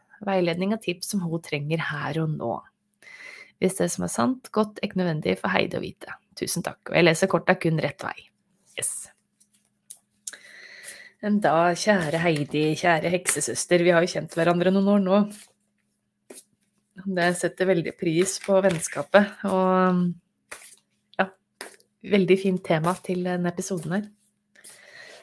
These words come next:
Skal vi se hva kortet har av beskjed til deg. Eh, trekke tre kort, som jeg pleier, så da er første kortet da hovedtema, eh, som er liksom det viktigste, og så kommer det da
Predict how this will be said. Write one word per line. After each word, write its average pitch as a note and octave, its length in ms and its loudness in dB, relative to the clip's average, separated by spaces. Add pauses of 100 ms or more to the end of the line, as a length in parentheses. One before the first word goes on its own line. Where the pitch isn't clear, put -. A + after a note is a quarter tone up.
(120)
Skal G3+ 100 -4
vi G#3 80 2
se G3 240 4
hva G3+ 140 4
kortet G3+ 420 0
har F3 240 2
av F3+ 80 -2
beskjed F#3 320 -2
til E3 140 0
deg. C4 260 10
Eh, G#3+ 480 8 (560)
trekke A3+ 320 2
tre G#3 240 2
kort, F4+ 240 2
som A3+ 160 0
jeg A#3 160 4
pleier, A3+ 400 6
så A#3 160 2
da G#3+ 80 8
er A3 80 6
første A#3+ 400 -2
kortet F#3 380 0
da F3 420 8 (160)
hovedtema, E3 840 2 (180)
eh, F#3+ 760 2 (100)
som F#3 160 -2
er F3 140 0
liksom F3 180 -4
det F3 80 -2
viktigste, F#3 480 0
og G#3 80 4
så G3+ 80 -2
kommer E3+ 320 -2
det E3+ 80 0
da D#3+ 80 6